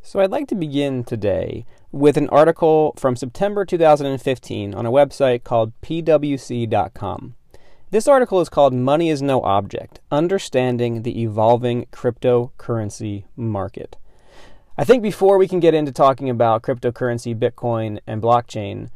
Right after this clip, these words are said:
at least for me, I had to go back a little ways to fully wrap my mind around this idea of what cryptocurrency actually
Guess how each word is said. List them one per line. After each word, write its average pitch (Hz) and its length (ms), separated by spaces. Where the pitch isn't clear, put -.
at 107 100
least 123 220
for 143 80
me, 143 260
I 110 60
had 123 140
to 127 40
go 123 140
back 120 240
a 113 40
little 101 220
ways 101 360
to - 80
fully 240 260
wrap 190 200
my 156 80
mind 131 280
around 117 280
this 117 180
idea 117 720
of 127 100
what 127 200
cryptocurrency 120 840
actually 110 800